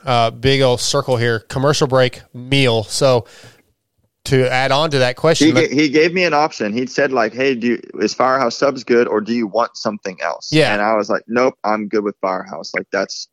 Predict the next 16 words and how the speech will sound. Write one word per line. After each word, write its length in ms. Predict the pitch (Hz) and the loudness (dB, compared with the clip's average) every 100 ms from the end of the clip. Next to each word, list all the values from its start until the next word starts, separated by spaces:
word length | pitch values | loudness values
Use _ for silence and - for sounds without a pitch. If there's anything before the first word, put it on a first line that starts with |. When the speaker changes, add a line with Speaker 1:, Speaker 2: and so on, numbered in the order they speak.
| _ - | _ -4
Speaker 2:
totally 300 | 110 98 95 | 0 0 -2
fine." 340 | 85 69 98 _ | -6 -10 -14 _
So 200 | - 98 | -4 0
I 140 | 98 101 | 0 0
think 260 | 135 131 | -4 -2
I 180 | 131 113 _ | -2 -2 _
could 180 | - 147 | 2 2
have 100 | 139 | 2
changed 400 | - 135 143 175 | -8 -8 -6 -6
it 160 | 180 | -4
if 140 | - 113 | -4 0
I 100 | 107 | 0
wanted 340 | 101 113 143 - | 0 -2 -2 -6
to. 200 | 170 202 - | -6 -6 -6
Speaker 1:
Sure. 320 | - 143 104 _ _ | -2 -2 -2 _ _
Speaker 2:
Um, 640 | 113 113 110 104 98 98 | -2 0 2 0 -2 -6